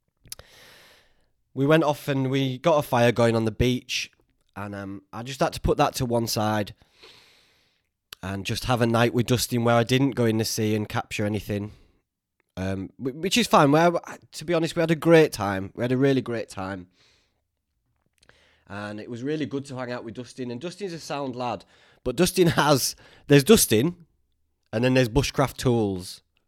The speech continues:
which I'll say. And I'll, this, this isn't anything I don't tell him to his face. But Dustin, lovely lad, get on with him, we have a right laugh. But then as soon as he starts to film, he just turns into, like, some mad presenter that isn't, ex-, isn't like himself. It just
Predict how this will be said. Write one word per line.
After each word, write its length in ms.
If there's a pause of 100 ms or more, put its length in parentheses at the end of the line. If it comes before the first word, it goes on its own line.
which 200
I'll 160
say. 340
And 160
I'll, 140 (400)
this, 220
this 240
isn't 120
anything 400
I 140
don't 240
tell 160
him 100
to 120
his 100
face. 380 (360)
But 320
Dustin, 560 (320)
lovely 400
lad, 460
get 120
on 100
with 100
him, 160
we 80
have 80
a 40
right 220
laugh. 260 (280)
But 100
then 100
as 100
soon 180
as 80
he 80
starts 320
to 80
film, 320
he 80
just 160
turns 320
into, 240
like, 360 (600)
some 560
mad 320
presenter 720
that 160
isn't, 260
ex-, 240
isn't 240
like 280
himself. 760
It 300
just 160